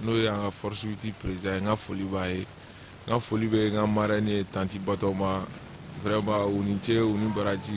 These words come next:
u ye n dɛmɛ fo ka na se bi ma. N ka foli bɛ n ka faniw yɛrɛ,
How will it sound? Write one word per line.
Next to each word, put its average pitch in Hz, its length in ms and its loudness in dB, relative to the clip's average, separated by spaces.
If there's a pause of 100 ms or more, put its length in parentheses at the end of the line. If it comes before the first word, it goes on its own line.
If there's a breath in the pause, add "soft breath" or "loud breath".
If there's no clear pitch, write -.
u 104 80 4
ye 120 80 8
n 123 80 -2
dɛmɛ 101 480 0
fo - 160 -4
ka 117 140 2
na 98 160 -2
se 110 180 0
bi 98 260 -4
ma. 95 200 0 (580 loud breath)
N 120 60 2
ka 143 80 8
foli 123 260 4
bɛ 127 140 8
n 127 100 6
ka 123 40 6
faniw 135 360 6
yɛrɛ, 117 260 10